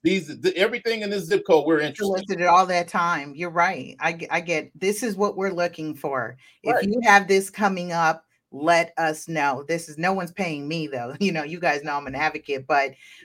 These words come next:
Speaker 2: to what he's saying, I was in an organization, I don't know, T J, if we talked about this, but,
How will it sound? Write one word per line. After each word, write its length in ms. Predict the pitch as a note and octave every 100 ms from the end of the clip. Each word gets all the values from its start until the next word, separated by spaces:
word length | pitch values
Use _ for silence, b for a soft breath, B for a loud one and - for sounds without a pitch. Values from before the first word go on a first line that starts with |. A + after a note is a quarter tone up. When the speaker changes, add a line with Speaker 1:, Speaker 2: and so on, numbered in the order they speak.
| B -
Speaker 2:
to 140 | A3+
what 260 | G3 G3 A3
he's 260 | A3+ A3+
saying, 460 | - G3+ G#3 G#3 G#3
I 220 | D#3 E3+
was 220 | G3+ G#3+ G3+
in 140 | F#3+
an 140 | F3 -
organization, 720 | F#3 G3 F#3+ F3+ F3 F#3+ -
I 60 | A#3
don't 140 | G4
know, 120 | A#3 G3
T 180 | A#3
J, 120 | G#3 F#3+
if 100 | F3+
we 80 |
talked 300 | F#3 G3 F3+
about 340 | G3 D#3+ D3 D3
this, 340 | D3 D3 - b b b b _
but, 340 | C3+ F3 D#3